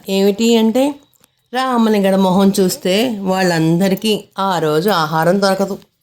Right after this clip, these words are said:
తిండి తినం, పస్తులుంటాం అని అలా చెప్పుకుంటున్నారు. అలాగా రాజ్యం అంతా మారుమోగిపోయింది.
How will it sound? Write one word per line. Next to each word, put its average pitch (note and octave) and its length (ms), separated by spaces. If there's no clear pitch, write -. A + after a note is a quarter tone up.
తిండి F3 220
తినం, G3+ 340
పస్తులుంటాం G#3+ 680
అని C4+ 120
అలా A3+ 440
చెప్పుకుంటున్నారు. B3+ 600
అలాగా A3 720
రాజ్యం B3 440
అంతా C4 1000
మారుమోగిపోయింది. B3 1080